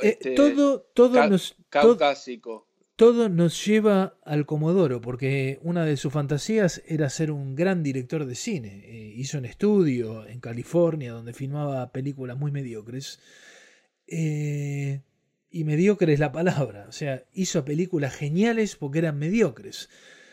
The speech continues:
Speaker 1: Ahora, la pregunta es, tenemos la oportunidad de crear una nueva industria pornográfica con esto, con los penes mediocres.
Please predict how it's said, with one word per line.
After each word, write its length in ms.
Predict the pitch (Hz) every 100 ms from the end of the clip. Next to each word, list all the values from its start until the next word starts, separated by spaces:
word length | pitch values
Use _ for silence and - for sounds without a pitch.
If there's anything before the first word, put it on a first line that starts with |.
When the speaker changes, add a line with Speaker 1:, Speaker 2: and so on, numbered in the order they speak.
| _ _
Speaker 1:
Ahora, 240 | 151 165
la 140 | 160 156
pregunta 500 | 180 220 226 165 139
es, 380 | 117 - - _ _ _ - _ _ _ _ _ _ _ _ _ _ _ _ _ -
tenemos 260 | 170 226
la 60 | 175
oportunidad 500 | 143 143 151 160 214
de 100 | 185
crear 260 | 135 170 175
una 200 | 156 147
nueva 320 | 180 226 185
industria 460 | 151 202 196 143
pornográfica 960 | 117 135 135 165 196 185 151 139 135 135 _ _ _ _ _ _ _
con 160 | 143
esto, 880 | 175 - 156 135 131 127 127 127 127
con 200 | - 143
los 160 | 135 131
penes 420 | - - 196 170
mediocres. 840 | 139 143 196 165 - 107 - -